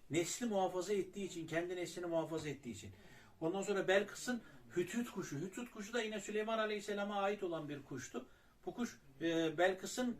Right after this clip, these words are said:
güneşe taptığını öğrendi. Süleyman Aleyhisselam'a haber verdi. Haberden sonra Süleyman Aleyhisselam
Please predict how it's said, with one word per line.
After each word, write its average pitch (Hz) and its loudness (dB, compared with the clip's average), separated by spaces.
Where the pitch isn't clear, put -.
güneşe 196 2
taptığını 190 4
öğrendi. 175 2
Süleyman 214 2
Aleyhisselam'a 180 2
haber 226 4
verdi. 233 2
Haberden 202 2
sonra 180 0
Süleyman 190 -2
Aleyhisselam 170 4